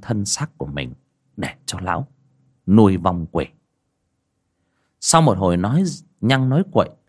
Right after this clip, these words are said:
lão cũng đã xăm xong cho cặp đôi. Vài tháng sau, vào một ngày trời mưa như chút nước, bá Thiên nhận được một dòng tin nhắn chia tay từ số điện thoại của Quyên. Lý do là vì Quyên phát hiện ra bá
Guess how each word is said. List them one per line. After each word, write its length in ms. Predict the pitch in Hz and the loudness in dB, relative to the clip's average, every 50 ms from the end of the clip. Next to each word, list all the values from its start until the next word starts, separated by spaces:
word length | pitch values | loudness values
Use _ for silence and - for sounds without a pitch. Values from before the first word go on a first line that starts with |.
| _ _ | _ _
lão 360 | - - 90 104 107 - 151 | -10 -4 2 2 2 2 2
cũng 260 | 151 - 139 92 117 131 | -4 -4 -4 -4 -2 -4
đã 100 | 139 135 | -4 -4
xăm 260 | - - 127 120 113 | -4 -4 -4 -6 -6
xong 260 | - - 120 110 110 - | -6 -6 -6 -6 -6 -8
cho 100 | - 104 - | -10 -10 -8
cặp 140 | - - - - | -8 -10 -10 -6
đôi. 260 | - 101 104 104 101 - - _ _ _ _ _ _ _ _ _ _ _ _ _ _ _ _ _ _ _ _ _ _ - | -2 -2 0 0 -2 -6 -16 _ _ _ _ _ _ _ _ _ _ _ _ _ _ _ _ _ _ _ _ _ _ 0
Vài 260 | 107 110 107 98 92 | 2 4 4 4 0
tháng 260 | - 113 120 165 196 | -2 -2 -2 -2 0
sau, 240 | 196 - 143 135 131 | -2 -2 -2 -2 -2
vào 160 | 117 92 80 | -2 -2 -2
một 220 | 73 71 69 - | -2 -4 -8 -8
ngày 380 | 73 73 76 69 69 65 64 64 _ _ - | -6 -6 -4 -4 -6 -8 -10 -12 _ _ -8
trời 220 | - 80 67 64 | -6 -6 -4 -4
mưa 220 | 64 73 92 101 107 | -6 -4 -2 -2 -2
như 160 | 107 104 104 | 0 0 -2
chút 240 | 104 - - 165 160 - _ - | -4 -4 -8 -8 -8 -8 _ -6
nước, 140 | 156 170 208 - - - _ _ _ _ _ _ _ _ - | -4 -4 -4 -6 -10 -20 _ _ _ _ _ _ _ _ -2
bá 160 | 123 123 165 160 | 0 0 0 2
Thiên 260 | - 165 147 139 131 | 0 0 0 2 2
nhận 240 | 123 101 - 67 69 | 0 -2 -2 -4 -8
được 120 | - - | -8 -8
một 100 | - - | -6 -8
dòng 260 | 69 - 73 67 65 65 | -6 -6 -6 -6 -8 -8
tin 300 | - - 120 113 113 110 | -4 -2 -2 0 0 -2
nhắn 240 | 104 104 131 165 170 - | -2 -2 -2 -4 -4 -2
chia 200 | - 131 113 104 | 0 0 0 0
tay 260 | - 113 107 104 98 | 0 0 0 0 -2
từ 180 | - - 67 | -4 -6 -8
số 220 | 64 - - 110 135 | -8 -6 -6 -4 -4
điện 160 | 147 87 - - | -4 -4 -6 -8
thoại 240 | - - 76 - - _ | -8 -6 -6 -6 -6 _
của 140 | - 62 - _ - | -18 -18 -16 _ 0
Quyên. 280 | - 117 123 123 120 - _ _ _ _ _ _ _ _ _ - | 2 4 4 4 2 -2 _ _ _ _ _ _ _ _ _ 2
Lý 200 | 120 139 180 208 | 6 6 6 6
do 280 | 185 156 147 139 135 123 | 4 2 2 4 4 2
là 140 | 107 82 | 2 0
vì 280 | 73 69 76 71 67 65 | -2 -2 -4 -6 -6 -6
Quyên 300 | - - 131 120 113 117 | -4 -2 0 0 0 -2
phát 220 | - - 165 165 | -4 -4 -6 -6
hiện 280 | - - 98 - - 80 | -4 -6 -6 -6 -6 -6
ra 120 | 98 104 | -4 -2
bá 200 | 98 101 98 123 | 0 0 0 -2